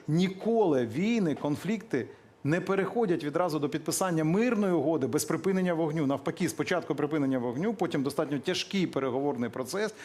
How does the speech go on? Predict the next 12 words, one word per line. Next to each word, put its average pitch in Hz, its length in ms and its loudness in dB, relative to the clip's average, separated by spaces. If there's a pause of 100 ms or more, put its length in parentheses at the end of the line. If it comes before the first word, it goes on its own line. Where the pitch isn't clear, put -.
(160)
а 143 100 2
потім 208 280 2
підписання 170 540 0
якихось 147 460 0
там 135 140 -2
політичних 156 720 0 (120)
угод, 156 460 0
да, 135 180 2
і 139 100 -2
так 147 140 -2
далі. 151 300 2 (260)
Це, 180 220 2